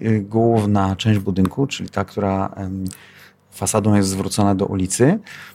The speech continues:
Tu na parterze mieściła się dawniej piwiarnia, e, oświetlana lampami gazowymi. Pokażę pani za chwilę ślady po tej instalacji jeszcze dziewiętnastowiecznej.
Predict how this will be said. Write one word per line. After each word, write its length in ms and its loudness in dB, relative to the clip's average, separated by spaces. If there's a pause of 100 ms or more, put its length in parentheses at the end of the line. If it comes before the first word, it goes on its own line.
(120)
Tu 120 -2
na 100 6
parterze 360 2
mieściła 320 2
się 100 0
dawniej 240 -2
piwiarnia, 640 0 (400)
e, 40 -8
oświetlana 680 -2
lampami 380 2
gazowymi. 580 4 (500)
Pokażę 260 -2
pani 400 2
za 120 -2
chwilę 440 -4
ślady 320 -2
po 100 -8
tej 140 0
instalacji 500 -2
jeszcze 220 -8
dziewiętnastowiecznej. 880 0